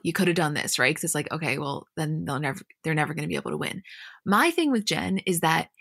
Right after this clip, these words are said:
it's not only that I find her apology to be incredibly insincere and also performative, I also find her outburst to be equally as insincere and performative. I, I don't trust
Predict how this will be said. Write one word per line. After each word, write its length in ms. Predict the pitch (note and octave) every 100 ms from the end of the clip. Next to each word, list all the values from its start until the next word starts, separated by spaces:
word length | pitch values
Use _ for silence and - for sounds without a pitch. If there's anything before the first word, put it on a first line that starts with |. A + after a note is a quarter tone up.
| - _ _ _ -
it's 140 | G3
not 240 | G#3 A#3
only 240 | D#4+ E4+ C#4+
that 100 | G3+
I 120 | F3+
find 360 | F#3+ E3+ F3 F3+
her 240 | E3+ D#3+
apology 720 | D#3+ - - D3+ E3+ E3+ G3+
to 120 | G#3 F#3
be 360 | D#3 D#3 E3 _
incredibly 480 | - E3 F3 D#3 D#3+
insincere 560 | - D#3+ D#3+ D#3+ - D#3
and 100 | D3+
also 240 | C#3+ D#3+
performative, 640 | D#3+ D#3+ - C#3+ E3 F#3 G3+ -
I 140 | A3 A3+
also 320 | A#3+ C#4+ F4
find 280 | C#4+ B3+ A3
her 140 | G3+ -
outburst 460 | F#3+ - E3+ E3
to 60 | -
be 180 | E3 E3
equally 440 | F#3+ F#3 E3+ D#3 -
as 220 | D3 D3+
insincere 580 | D#3 D#3+ - D#3+ - D3
and 100 | -
performative. 540 | F#3 - - - - - - - - -
I, 120 | G#3+
I 120 | A3+ A#3
don't 240 | C4+ -
trust 440 | - B3 - -